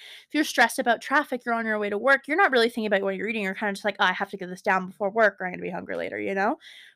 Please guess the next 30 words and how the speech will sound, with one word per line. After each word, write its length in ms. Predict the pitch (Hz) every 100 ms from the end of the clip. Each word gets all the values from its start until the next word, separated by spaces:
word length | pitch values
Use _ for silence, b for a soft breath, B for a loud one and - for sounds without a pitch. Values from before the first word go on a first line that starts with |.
| _
You're 140 | 254 277
not 140 | 294 -
really 520 | 214 220 233 220 240 _ _ _ -
going 260 | 208 214
through 180 | 240 208
the 80 | 196
thought 280 | 202 180 175
process 440 | 185 185 180 175
and 100 | 185 185
all 160 | 180
the 100 | 180
steps 400 | 185 - 160 - -
of 240 | 180 180 185
eating. 400 | 185 165 156 - b b b -
Your 140 | 240
stomach 360 | 302 302 302 285
is 100 | 254
not 200 | 202 202
gonna 120 | 240
be 140 | 214
prepared. 540 | 214 196 - 226 185 -
Your 120 | 214
stomach 320 | - 269 254
all 80 | 202
of 60 | 208
a 40 |
sudden 160 | 226 220
is 60 |
like, 120 | 202 185
"Oh, 220 | 294 247